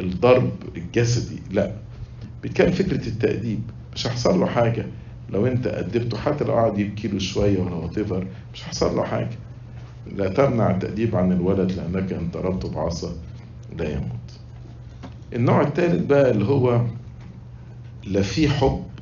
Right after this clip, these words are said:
ولا فيه حزم. والنوع ده لا يظهر أي مشاعر من الحب أو الحنان، ولا يستخدم الحزم والتأديب مع الولاد، لا ده ولا ده. الأسلوب ده بيظهر إمتى؟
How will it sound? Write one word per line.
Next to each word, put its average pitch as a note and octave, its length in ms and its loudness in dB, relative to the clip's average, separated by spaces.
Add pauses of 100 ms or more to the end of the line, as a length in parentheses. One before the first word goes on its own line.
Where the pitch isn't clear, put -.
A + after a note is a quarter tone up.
(180)
ولا G#2+ 220 4
فيه G2+ 200 0
حزم. - 380 -4 (880)
والنوع G#2 440 6
ده - 260 4 (720)
لا A2 200 4
يظهر C#3+ 520 4
أي C3+ 200 4
مشاعر G2+ 600 4
من E2+ 80 -4
الحب E2+ 360 -2
أو F2 160 -4
الحنان، F2 540 -2 (640)
ولا D#3 280 6
يستخدم A2+ 520 -2
الحزم G#2 760 -2
والتأديب F#2 640 -4
مع E2 100 0
الولاد، D#2+ 380 -4 (200)
لا B2 140 2
ده D#3+ 280 2 (480)
ولا A2+ 220 2
ده. - 140 -4 (840)
الأسلوب C#3 560 0
ده F3 80 8
بيظهر B2 500 6
إمتى؟ G#2 300 2